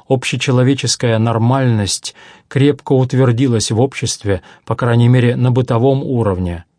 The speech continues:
Позже это назовут одним из чудес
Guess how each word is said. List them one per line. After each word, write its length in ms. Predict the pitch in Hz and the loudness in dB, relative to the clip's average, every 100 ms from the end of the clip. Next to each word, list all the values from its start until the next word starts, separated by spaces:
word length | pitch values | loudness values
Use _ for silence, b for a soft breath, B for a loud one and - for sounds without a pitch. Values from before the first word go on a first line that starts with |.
| _ _ _ _ _ - | _ _ _ _ _ -4
Позже 400 | 147 175 143 160 | 0 2 0 -2
это 300 | 160 139 147 | -2 -2 -2
назовут 520 | 139 123 127 131 135 | 0 0 0 -2 -4
одним 380 | 185 117 131 135 | -8 -4 -2 0
из 180 | 123 - | -4 -6
чудес 600 | - 113 98 107 - | -8 -6 -2 -4 -4